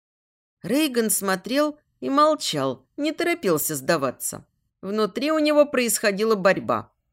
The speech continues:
Пришлось пойти на другие меры. «Тогда я приму ваше приглашение на ужин и все остальные, если таковые будут». Вряд ли пожилая чета Вертовски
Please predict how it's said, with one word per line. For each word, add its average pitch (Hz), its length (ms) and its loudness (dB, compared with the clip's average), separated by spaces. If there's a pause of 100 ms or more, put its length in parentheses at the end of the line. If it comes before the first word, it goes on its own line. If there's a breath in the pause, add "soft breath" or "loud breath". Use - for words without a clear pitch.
Пришлось 226 440 0
пойти 302 440 0
на 269 120 2
другие 233 480 0
меры. 117 420 -4 (240)
«Тогда 247 340 2
я 330 200 2
приму 330 380 2
ваше 185 300 2
приглашение 175 680 0
на 165 180 2
ужин 196 400 -2 (200)
и 285 120 -4
все 330 240 0
остальные, 226 640 0 (120)
если 208 300 -2
таковые 202 500 0
будут». 131 500 -10 (320)
Вряд 330 380 0
ли 226 80 2
пожилая 190 560 4
чета 175 340 0
Вертовски 170 840 -2